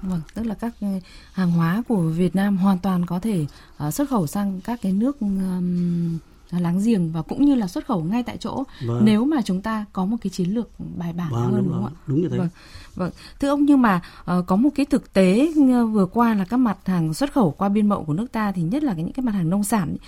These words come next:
Speaker 1: khi mà xuất khẩu qua biên giới thì đang không tự chủ được đơn hàng. Và đơn cử như là ngày mười hai tháng mười vừa qua thì Trung Quốc đã áp dụng cái hệ thống, ờ, kiểm tra giám sát toàn bộ cái quy trình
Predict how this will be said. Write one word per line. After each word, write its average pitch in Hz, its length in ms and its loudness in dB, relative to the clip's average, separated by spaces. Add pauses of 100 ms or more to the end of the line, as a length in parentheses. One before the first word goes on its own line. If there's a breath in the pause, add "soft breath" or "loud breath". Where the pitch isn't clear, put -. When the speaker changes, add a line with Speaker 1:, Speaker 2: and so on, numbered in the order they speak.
(180 loud breath)
Speaker 1:
khi 269 180 2
mà 208 80 2
xuất 277 180 -4
khẩu 202 160 0
qua 196 140 -4
biên 202 160 0
giới 190 260 2
thì 226 160 -2
đang 214 240 -2
không 269 260 -2
tự - 220 -6
chủ 190 220 -2
được 143 120 -8
đơn 196 140 0
hàng. 180 260 0 (480 loud breath)
Và 185 100 2
đơn 262 180 4
cử 240 220 4
như 165 180 0
là 220 100 0
ngày 180 180 2
mười 165 340 2
hai 202 240 -4
tháng 185 240 0
mười 226 140 6
vừa 165 120 0
qua 202 280 -2
thì 185 100 0
Trung 214 180 -4
Quốc 269 180 -6
đã 226 200 -6 (260 loud breath)
áp - 140 2
dụng 262 280 0
cái 185 100 -2
hệ 226 140 0
thống, 240 520 0
ờ, 233 180 0
kiểm 185 180 2
tra 196 220 -2
giám 180 140 -2
sát 262 240 -6
toàn 175 180 0
bộ 180 100 -2
cái 202 200 -8
quy 226 100 -2
trình 175 280 2